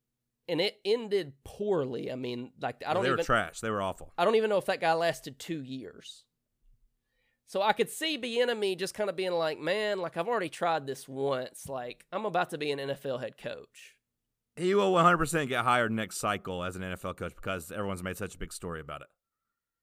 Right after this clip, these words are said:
Speaker 2: Like, not only that, like, he won a Super Bowl, like, he's earned the job, but, like, no, it'll be impossible for a team to overlook him again because now he has a Super Bowl ring.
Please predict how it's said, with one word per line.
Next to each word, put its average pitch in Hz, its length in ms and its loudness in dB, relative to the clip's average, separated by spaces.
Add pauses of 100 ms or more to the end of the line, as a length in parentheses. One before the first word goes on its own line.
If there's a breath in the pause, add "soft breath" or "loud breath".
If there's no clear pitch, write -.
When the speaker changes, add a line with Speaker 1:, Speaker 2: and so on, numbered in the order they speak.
(340)
Speaker 2:
Like, 165 140 4
not 202 120 8
only 180 100 8
that, 165 180 10
like, 143 160 6
he 139 120 0
won 139 140 2
a 135 60 2
Super 156 200 2
Bowl, 110 160 2
like, 104 120 0
he's 135 200 0
earned 147 220 10
the 117 60 -2
job, 110 340 6
but, 120 80 0
like, 113 240 -2
no, 131 160 -4 (300 soft breath)
it'll 165 160 8
be 165 100 4
impossible 147 600 4
for 127 200 0
a 117 40 0
team 127 280 -2
to 110 140 0
overlook 113 440 2
him 110 120 0
again 90 320 -2
because 98 260 -2
now 117 140 2
he 107 60 0
has 107 120 -4
a 90 40 -8
Super 95 220 -6
Bowl 92 180 0
ring. 82 240 -6